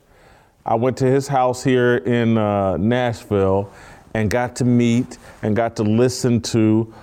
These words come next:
uh, Lauren Boebert, a member of the House, uh, from Colorado. I got to listen to her,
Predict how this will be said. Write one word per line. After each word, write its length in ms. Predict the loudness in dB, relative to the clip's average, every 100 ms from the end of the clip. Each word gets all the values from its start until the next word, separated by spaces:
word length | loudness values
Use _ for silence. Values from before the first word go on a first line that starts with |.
| -10 -4
uh, 160 | -2
Lauren 500 | 0 0 0 0 0
Boebert, 540 | 0 0 0 -2 -2 -8 -20 -18 -14 -12 -12 -6
a 200 | -2 2
member 360 | 2 2 0
of 80 | 0
the 80 | -2
House, 720 | 0 0 2 0 -4 -12 -20 _ -20 -20 _
uh, 880 | -4 -2 2 2 2 2 0 -2 -6
from 260 | -6 -4 -2
Colorado. 920 | 0 0 2 2 2 2 0 0 -4 -12 -10
I 140 | -4
got 180 | -4 -4
to 80 | -2
listen 480 | 2 2 0 0 0
to 100 | -2
her, 540 | -2 -2 0 -2